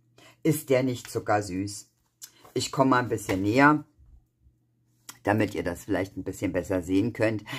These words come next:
Ja, bei uns ist es verdammt dunkel und ich habe immer noch keine andere Lichtquelle. Ich, ich kann es leider nicht ändern. Es ist, wie es ist. Es wird alles besser, glaubt mir. So, hier haben wir den Bogen Nummer eins.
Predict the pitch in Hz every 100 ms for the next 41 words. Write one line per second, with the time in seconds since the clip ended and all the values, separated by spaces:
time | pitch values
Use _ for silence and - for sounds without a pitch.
0 | 113 127 123 113 104 151 151 120 143 143
1 | 135 123 - 131 185 - 143 139 110 120
2 | 156 - 113 120 127 - - - 107 127
3 | - 107 110 113 113 110 98 101 - 92
4 | - 107 95 95 - - 78 - - 78
5 | 92 - 104 139 127 - 95 110 107 117
6 | 135 - - 95 82 60 - _ - -
7 | - - - - 117 - 147 - 127 127
8 | - 87 80 - - - _ - 151 165
9 | 214 - 143 147 - 110 95 78 65 _
10 | _ _ 107 98 - 85 73 - _ -
11 | - - 127 87 - 185 170 160 143 139
12 | 131 117 113 117 107 104 92 104 147 202
13 | - -